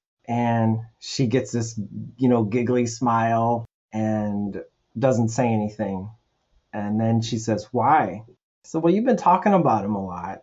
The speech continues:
And, you know, you're in middle school. That's very common to have crushes." And then she says, "Maybe." I said, "How about him? Does he have a crush on you?" And then she gets even bigger smile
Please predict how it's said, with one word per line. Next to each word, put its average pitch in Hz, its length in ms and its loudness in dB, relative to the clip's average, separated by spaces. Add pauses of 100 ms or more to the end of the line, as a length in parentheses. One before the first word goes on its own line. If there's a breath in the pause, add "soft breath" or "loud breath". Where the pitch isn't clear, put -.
(120)
And, 92 580 -10 (180)
you 104 80 -14
know, 95 140 -6
you're 113 180 0
in 123 60 0
middle 135 200 4
school. 185 400 2
That's 160 180 0
very 131 200 0
common 131 520 0
to 160 60 -4
have 123 180 -4
crushes." 160 800 -6 (480)
And 110 120 -2
then 107 120 0
she 123 180 -4
says, 113 280 -2
"Maybe." 104 640 0 (480)
I 110 80 -6
said, 117 220 -2
"How 143 280 2
about 135 640 2 (360)
him? 165 260 2
Does 117 160 0
he 139 80 0
have 123 120 2
a 123 60 0
crush 120 360 -2
on 117 160 2
you?" 135 520 2
And 107 120 -2
then 104 100 -2
she 110 180 -6
gets 113 220 -4
even 110 300 0
bigger 127 260 2
smile 104 720 -4